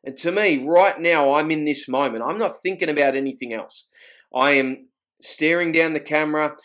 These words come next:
I'm talking to you. I'm directing this to all the listeners out there. And I'm just in the moment with this.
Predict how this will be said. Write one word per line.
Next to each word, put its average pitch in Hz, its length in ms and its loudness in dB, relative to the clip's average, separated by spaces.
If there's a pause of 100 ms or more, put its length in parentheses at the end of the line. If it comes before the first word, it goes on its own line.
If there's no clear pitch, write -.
(200)
I'm 110 160 -14
talking 165 460 -4
to 143 140 -8
you. 131 220 0
I'm 123 140 -4
directing 135 540 -2
this 131 220 -8
to 127 140 -10
all 165 180 0
the 156 80 2
listeners 123 480 -6
out 110 280 -4
there. 110 200 -6 (380)
And 123 140 -2
I'm 151 220 2
just 143 260 -6
in 135 140 -2
the 127 80 -4
moment 160 480 0
with 107 180 -12
this. - 360 -16